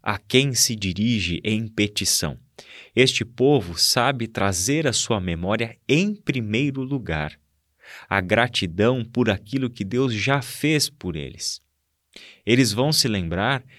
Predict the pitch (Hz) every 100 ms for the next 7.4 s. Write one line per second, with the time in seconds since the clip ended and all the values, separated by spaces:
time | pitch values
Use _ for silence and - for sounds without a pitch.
0 | _ - 117 107 151 196 170 117 120 127
1 | 120 90 90 95 - - - 170 156 113
2 | 123 123 95 92 98 - - - - 92
3 | 107 113 - 104 87 92 123 165 156 101
4 | - 95 - - 78 87 113 123 127 -
5 | - _ 107 113 - - 135 151 151 113
6 | 95 90 95 101 101 98 98 95 85 90
7 | - 90 78 76